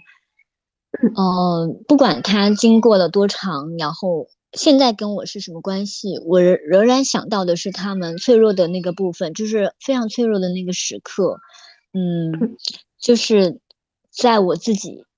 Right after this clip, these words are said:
Speaker 2: 可能我在一些关系里面是盯住的，就是我没有办法真正地放开自己，我没有办法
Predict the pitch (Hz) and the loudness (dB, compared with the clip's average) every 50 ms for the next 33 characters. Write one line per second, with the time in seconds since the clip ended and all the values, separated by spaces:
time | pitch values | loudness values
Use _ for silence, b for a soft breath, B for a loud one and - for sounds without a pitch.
0 | _ _ _ _ _ _ - _ - - 196 190 190 220 233 226 196 147 147 214 | _ _ _ _ _ _ -18 _ -2 0 0 2 2 4 4 4 4 2 2 0
1 | 220 202 196 190 214 190 214 202 214 214 233 190 156 139 165 - - 180 - - | 0 0 0 -2 -4 -4 -4 -4 -2 -4 -4 -4 -4 -4 -6 -6 -6 -6 -2 0
2 | 214 220 220 226 226 196 226 226 185 156 147 - - - 202 202 190 202 190 180 | 2 4 4 4 2 2 2 2 2 0 -2 -4 -6 -6 -4 -2 -2 0 2 2
3 | 165 139 131 185 214 220 208 226 214 214 180 - - - _ _ _ _ _ _ | 2 0 0 -2 -2 -2 0 -2 -2 -2 -4 -6 -6 -10 _ _ _ _ _ _
4 | _ _ _ _ - - 226 220 220 - 240 214 196 185 185 - - - 208 - | _ _ _ _ -4 -2 0 2 2 2 2 0 0 -2 -2 -4 -6 -6 -6 -4
5 | - 233 208 196 202 - 208 208 202 196 190 - 220 208 190 165 - 160 143 123 | -2 0 0 0 -2 -4 -4 -2 -2 -2 -2 0 2 2 0 0 -2 -8 -10 -8
6 | 117 117 147 170 185 190 185 175 180 185 190 208 214 202 165 220 214 208 208 185 | -8 -6 -2 0 2 2 4 4 4 2 2 2 2 0 0 0 0 0 0 -2